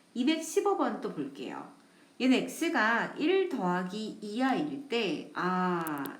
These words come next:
이렇게 삼 차식, 의외로 복잡하다면 복잡한 이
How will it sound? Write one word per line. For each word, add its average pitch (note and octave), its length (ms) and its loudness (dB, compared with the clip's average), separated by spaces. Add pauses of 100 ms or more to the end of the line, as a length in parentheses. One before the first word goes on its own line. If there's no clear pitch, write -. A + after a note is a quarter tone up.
이렇게 B3+ 920 0
삼 E4+ 220 -6 (180)
차식, D#4+ 880 0 (640)
의외로 F#3+ 400 4
복잡하다면 D#4 840 4
복잡한 G#3+ 720 -2
이 F3 360 -2